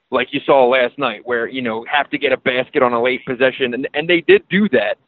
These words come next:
even on some broken plays. So, you know, I agree with you. I think that, that, that their resilience, um,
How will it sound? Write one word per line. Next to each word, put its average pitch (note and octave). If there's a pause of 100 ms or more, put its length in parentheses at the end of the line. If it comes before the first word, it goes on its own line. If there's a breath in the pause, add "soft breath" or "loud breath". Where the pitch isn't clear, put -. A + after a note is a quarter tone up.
(340)
even E3
on D#3
some D3+
broken D3
plays. D3 (100)
So, A2+
you C3+
know, A#2 (220)
I D#3+
agree F#3
with D#3
you. B2
I -
think E3+
that, E3+
that, D3+ (520)
that D3
their D#3
resilience, C#3+ (320)
um, A2